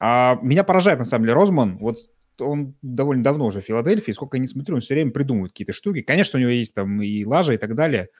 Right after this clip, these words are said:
но вот у него все шаги в этом межсезонье, они в итоге как бы казались о-, очень классными на бумаге, и все упиралось только в вопрос, справится ли Джейлен Хертс, потому что ему реально как бы создают фантастические условия, каждому квотербеку бы такое.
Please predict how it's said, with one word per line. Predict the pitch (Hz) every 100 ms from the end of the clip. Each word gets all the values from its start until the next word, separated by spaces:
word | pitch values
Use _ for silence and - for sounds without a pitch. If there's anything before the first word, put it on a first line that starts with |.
| _ _ -
но | 139 135 95 _ _ _
вот | 120
у | 147
него | 156 156
все | - 190 151
шаги | - 131 135
в | 117
этом | 113 110
межсезонье, | 110 120 127 226 233 151 101
они | 87 98 139 196
в | 151
итоге | 165 151 135
как | 131
бы | 120 110
казались | 120 131 107 -
о-, | -
очень | 143 147
классными | 135 147 123 117
на |
бумаге, | 110 117 175 175 104
и | -
все | 98 190
упиралось | 196 147 156 -
только | - 113
в |
вопрос, | 123 - 113 -
справится | - 135 165 -
ли | 123
Джейлен | 117 117 113
Хертс, | 104 85 - _
потому | 107 107 117
что | -
ему | 120 139
реально | 131 135 104 101
как | 92
бы | 92
создают | 104 107 110 110 _ _ _
фантастические | 123 127 120 104 - 101
условия, | - 202 202 104 90 _ _
каждому | 131 113 196
квотербеку | 107 113 113 110
бы | 87
такое. | 95 104 107 87